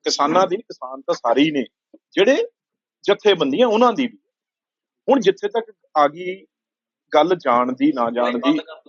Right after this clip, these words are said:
ਉਹ ਵੀ ਇਹ ਆ, ਹਰਿਆਣਾ ਪੁਲਿਸ ਉਹਨਾਂ ਤੇ ਫੁੱਲਾਂ ਦੀ ਵਰਖਾ ਵੀ ਕਰ ਰਹੀ ਹੈ, ਉਹਨਾਂ ਤੇ ਕਦੇ ਉਹ ਸਪਰੇਅ ਵੀ ਮਾਰ ਰਹੀ ਹੈ, ਕਦੇ ਉਹ ਅਥਰੂ ਗੈਸ ਵੀ। ਇਹ ਜਿਹੜਾ ਕੰਮ ਚੱਲਿਆ ਨਾ,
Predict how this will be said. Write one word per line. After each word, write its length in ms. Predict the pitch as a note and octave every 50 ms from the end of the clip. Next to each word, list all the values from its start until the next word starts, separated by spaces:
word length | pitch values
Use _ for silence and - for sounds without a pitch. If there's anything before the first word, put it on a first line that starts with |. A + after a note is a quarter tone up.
| _ _ _ _ _ _ _ _ _ _ _ _ _ -
ਉਹ 160 | F#3 G#3+ C4 A#3+
ਵੀ 200 | C#4 C#4 C4+ A#3+ - _ _ _ _ _ _ _ _ _ _ _ _ -
ਇਹ 220 | G#3+ B3 A#3+ F#3+ D3
ਆ, 220 | C3+ C#3 D#3 F3 - _ _ _ _ _ _ _ _ _ _ _ - - _ _ _ _ _ _ _ - - - -
ਹਰਿਆਣਾ 400 | D#3+ E3+ D#3+ C3 B2+ D3+ F3+ F#3+
ਪੁਲਿਸ 440 | E3+ - E3 C#3+ D3 D3+ - - _ _ _ _ _ _ _ _ _ _ _ _ _ _ _ _ _ _ -
ਉਹਨਾਂ 200 | F3 F#3 G3+ G#3
ਤੇ 120 | F3 F#3
ਫੁੱਲਾਂ 300 | - - C3+ B2+ B2+ C3
ਦੀ 100 | C#3 D3
ਵਰਖਾ 300 | C#3 C#3 C3 - - C#3+
ਵੀ 120 | C#3 C#3+ C#3+
ਕਰ 160 | - C#3 C3
ਰਹੀ 220 | C3+ D3 D3+ D3
ਹੈ, 120 | C#3+ C#3+ _ _ _ _ _ _ _ _ _ _ _ -
ਉਹਨਾਂ 160 | D#3+ F3 F3+ F3
ਤੇ 80 | - D#3
ਕਦੇ 280 | - D3 C#3 C#3+ C#3+ C#3
ਉਹ 100 | C3+ B2+
ਸਪਰੇਅ 380 | - C3+ - B2+ C3+ C3 C3+ C3+
ਵੀ 100 | D3+ D3
ਮਾਰ 220 | D3 C#3 C3+ C3
ਰਹੀ 180 | C3 C#3+ D3 C#3
ਹੈ, 120 | C3+ _ _ _ _ _ _ _ -
ਕਦੇ 160 | C#3+ D3 D3
ਉਹ 160 | C3 A#2 A#2 A#2+
ਅਥਰੂ 260 | - - D#3+ E3 D#3+
ਗੈਸ 240 | D3+ D3 C3+ - - C#3+
ਵੀ। 100 | C#3 C#3+ _ _ _ _ _ _ _ _ _ _ _ _ _ _ _ _ _ - G#3
ਇਹ 220 | A3+ C4+ D4+ C#4+
ਜਿਹੜਾ 220 | A3+ B3+ C4 B3+
ਕੰਮ 240 | B3 A#3 F#3 D#3+ D#3
ਚੱਲਿਆ 380 | C#3+ - C3 B2+ B2+ A#2 G#2 G2
ਨਾ, 140 | A2+ B2+